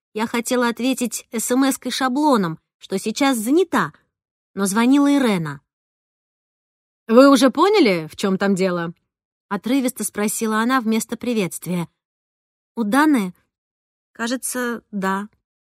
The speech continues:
«Скажу вам честно, я не верю».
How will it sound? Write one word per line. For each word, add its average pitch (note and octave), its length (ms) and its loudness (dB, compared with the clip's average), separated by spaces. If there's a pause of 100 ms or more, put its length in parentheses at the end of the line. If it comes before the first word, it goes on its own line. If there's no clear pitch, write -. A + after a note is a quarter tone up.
(640)
«Скажу A#3+ 340 4
вам C4+ 180 8
честно, F3 580 -2 (500)
я C#4+ 260 2
не D#4+ 140 8
верю». D#3+ 420 -6